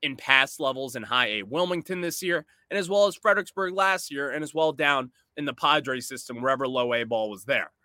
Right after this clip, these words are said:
But James Wood, impressive nonetheless. A two forty-eight batting average, a three thirty-four on base percentage, and a four ninety-two slug. What stood out there, he's got a higher slug than Brady House, but here's what really stood out.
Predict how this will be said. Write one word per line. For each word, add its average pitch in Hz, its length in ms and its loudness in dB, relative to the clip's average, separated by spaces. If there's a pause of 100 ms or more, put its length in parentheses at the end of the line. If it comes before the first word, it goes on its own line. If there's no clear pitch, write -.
(380)
But 160 120 0
James 226 340 2
Wood, 226 340 2 (260)
impressive 165 540 0
nonetheless. 131 640 -4
A 131 100 -6
two 233 240 -2
forty-eight 220 460 2
batting 143 340 2
average, 127 360 0 (240)
a 151 140 2
three 202 300 -2
thirty-four 214 560 0
on 180 180 0
base 135 240 -4
percentage, 127 500 -8 (240)
and 185 100 0
a 180 200 0
four 208 260 2
ninety-two 170 800 -4 (220)
slug. 117 500 -4
What 123 180 -8
stood 233 240 4
out 202 260 4
there, 196 220 2
he's 180 160 -6
got 143 120 2
a 117 40 0
higher 175 320 4
slug 175 340 0
than 156 120 -4
Brady 143 280 -4
House, 180 460 0 (280)
but 185 100 0
here's 254 360 0
what 143 240 -2
really 135 440 2
stood 117 300 -4
out. 82 220 -10